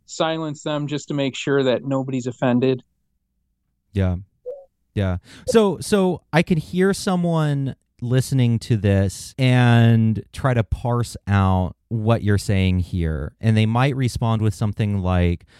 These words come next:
Speaker 2: "Okay, so what about someone like Alex Jones, where his speech has caused legitimate damage? And can any sane person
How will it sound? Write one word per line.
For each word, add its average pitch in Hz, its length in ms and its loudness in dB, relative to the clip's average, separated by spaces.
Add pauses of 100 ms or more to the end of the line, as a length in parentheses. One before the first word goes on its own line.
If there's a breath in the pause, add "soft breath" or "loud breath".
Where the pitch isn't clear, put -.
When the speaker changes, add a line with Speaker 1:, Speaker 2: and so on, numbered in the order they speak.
(360 loud breath)
Speaker 2:
"Okay, 151 280 2
so 147 180 0
what 139 220 2
about 151 300 -4
someone 127 300 -2
like 110 220 -4
Alex 98 380 -4
Jones, 85 800 -4
where 104 400 2
his 120 340 2
speech - 800 -8
has 98 260 -4
caused 95 680 -4 (380)
legitimate 104 640 2 (260)
damage? 90 520 2
And 101 180 -2
can 107 340 2
any 131 380 0 (300 soft breath)
sane 127 600 0
person 90 840 0